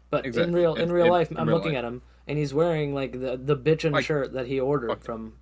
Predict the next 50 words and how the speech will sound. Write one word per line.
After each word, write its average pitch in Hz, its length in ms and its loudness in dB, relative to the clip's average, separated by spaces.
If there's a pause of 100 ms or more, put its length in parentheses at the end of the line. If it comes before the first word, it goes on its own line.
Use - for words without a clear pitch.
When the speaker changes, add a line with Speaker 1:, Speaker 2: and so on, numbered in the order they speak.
(200)
Speaker 1:
Yeah, 120 320 -6
like, 113 220 -8
it's, 113 240 -10
Speaker 2:
It's 123 80 -6
Speaker 1:
it's 127 140 -10
Speaker 2:
got 170 140 6
Speaker 1:
so - 40 2
Speaker 2:
me 160 80 0
Speaker 1:
fucking 120 220 -4
cool. 113 260 -8 (220)
Speaker 2:
It - 100 -16 (180)
feels 143 260 0
so 127 200 0
good 120 180 2
on 123 80 0
my 117 120 -2
skin. 113 360 -4
It 95 140 -14
feels 110 300 -6
very 104 280 -2
nice. 101 520 -6 (200)
But 120 120 -2
I - 20 -4
need 135 180 -8
to - 140 -20
know, 120 80 -4
Shank, 110 280 -8 (140)
how 151 60 -8
are 170 80 -6
you 123 140 -10
feeling? 104 500 -12 (1000)
Speaker 1:
Man, 294 180 -2
I'm 359 160 -2
feeling 415 380 4
good. 190 360 0
I 160 120 0
think 233 260 0
this 285 180 -2
weed 160 240 -4
crept. - 400 -2 (120)
Um, 156 440 0
I 165 160 0
think 185 260 -6
it, 175 200 -6
uh, 170 340 10
it, 165 220 -2
it, 170 260 -2
I 160 120 4
definitely 190 520 2
feel, 165 520 4